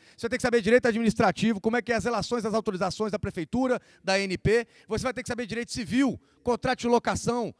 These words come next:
empréstimo, fornecedores. Você vai ter que saber direito tributário, quais impostos incidem sobre aquela atividade, beleza? E se você conhecer bem esse cliente, a perspectiva e a possibilidade de você arrumar outros postos de gasolina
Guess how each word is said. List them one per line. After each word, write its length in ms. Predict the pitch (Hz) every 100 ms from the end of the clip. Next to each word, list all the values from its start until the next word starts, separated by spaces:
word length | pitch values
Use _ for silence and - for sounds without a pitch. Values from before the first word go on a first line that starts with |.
| _
empréstimo, 520 | 220 - 226 233 185
fornecedores. 840 | 180 220 220 214 202 165 226 202 143 - _ -
Você 160 | 196
vai 100 | 240
ter 100 | 262
que 80 | 233
saber 320 | 226 185 233
direito 260 | 175 233 240
tributário, 640 | 262 262 - 233 233 151
quais 200 | 226 233
impostos 460 | 220 - 226 247 233
incidem 260 | - 226
sobre 120 | 190
aquela 160 | 220 226
atividade, 560 | - 208 165 175 135 117
beleza? 420 | 160 247 147 - _ _ _ _ _ _
E 40 | -
se 120 | 262
você 260 | 254 -
conhecer 360 | - 311 262 302
bem 240 | 170 294
esse 180 | 320 269
cliente, 500 | 240 196 214 226 - - _ _
a 80 | 165
perspectiva 800 | - 254 - 285 269 - 294 320
e 20 |
a 60 | 302
possibilidade 880 | 285 262 233 262 180 139 131 117 117 _ _
de 120 | -
você 200 | 202 -
arrumar 360 | 277 247 214 202
outros 400 | 294 320 330 -
postos 420 | - 233 226 214
de 80 | 196
gasolina 640 | 208 196 214 165 165 160